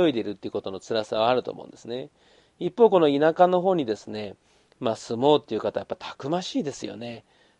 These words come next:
もちろん一人で全部自立しようってたい、一人で住みたいという方もあるんですが、そういう方ほどやっぱりね、自立しなきゃいけないと思ってるわけですよね。都会の真ん中にいればね、まあ、ちょっとお金さえあればですね、まあ、便利に何でも暮らすことができますから、まあ、あまり自立なんていうこともお金の問題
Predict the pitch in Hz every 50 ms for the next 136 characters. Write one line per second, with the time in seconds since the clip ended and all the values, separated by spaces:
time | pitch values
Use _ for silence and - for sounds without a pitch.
0 | _ _ - 151 170 - 269 269 262 208 - - - 214 202 165 147 135 160 175
1 | 165 143 120 117 120 139 139 - 143 - - 156 147 - 135 - 143 135 131 -
2 | _ - - - 165 156 127 120 117 107 - - - 127 127 123 151 143 143 135
3 | 123 117 - 98 101 110 127 123 113 101 95 - - 117 120 113 104 _ _ _
4 | _ _ _ _ _ _ - 202 214 226 - 240 226 233 220 196 - 202 185 175
5 | 147 127 120 120 - - 139 127 113 110 104 101 92 101 117 131 156 156 208 185
6 | - 220 202 - 135 113 98 113 117 131 135 - - 107 107 113 110 - - 101
7 | 98 - - - - - 104 - - - 110 127 143 156 147 - _ _ _ _
8 | _ _ _ _ _ _ _ - - 143 180 190 196 202 196 202 208 214 214 208
9 | 208 214 214 214 214 208 - - 196 226 247 185 135 117 110 113 117 107 107 -
10 | - 131 123 - 160 156 - 113 110 - 135 147 156 151 - - 117 110 110 120
11 | 110 110 - - 113 - - - - - - _ _ _ _ _ _ _ _ -
12 | 127 120 120 - 127 127 127 120 107 110 110 110 120 117 127 127 110 104 101 -
13 | - 113 113 - - - 131 - 120 110 104 107 - 123 123 123 - - - 113
14 | 107 104 107 117 110 107 - - - 135 123 110 113 117 120 - 139 131 135 135
15 | 131 127 - 113 - 113 104 98 104 110 - 120 120 127 131 131 131 135 131 131
16 | 131 135 135 135 139 123